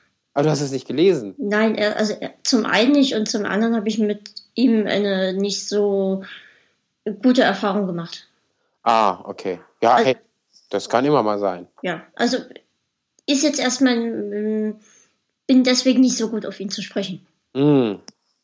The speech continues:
Speaker 1: Ich sag mal so, Sympathie kann man sich halt auch nicht kaufen.
Speaker 2: Nee.
Speaker 1: Also das stimmt entweder oder es stimmt nicht.
Speaker 2: Genau.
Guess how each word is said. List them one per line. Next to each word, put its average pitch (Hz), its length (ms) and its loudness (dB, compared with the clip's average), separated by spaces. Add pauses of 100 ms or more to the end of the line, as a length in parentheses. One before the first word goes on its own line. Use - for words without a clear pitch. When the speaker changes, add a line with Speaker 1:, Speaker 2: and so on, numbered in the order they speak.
(340)
Speaker 1:
Ich 113 120 -6
sag 165 160 2
mal 151 140 2
so, 156 140 2
Sympathie 156 520 0
kann 156 160 -2
man 156 140 0
sich 139 120 -2
halt 143 120 0
auch 143 80 -2
nicht 139 180 -2
kaufen. 131 320 0 (260)
Speaker 2:
Nee. 185 300 -4 (1040)
Speaker 1:
Also 104 200 -4
das 110 260 -2
stimmt 156 300 0
entweder 175 460 2
oder 143 260 2
es 135 160 -4
stimmt 151 220 -6
nicht. 170 260 -6 (480)
Speaker 2:
Genau. 285 340 2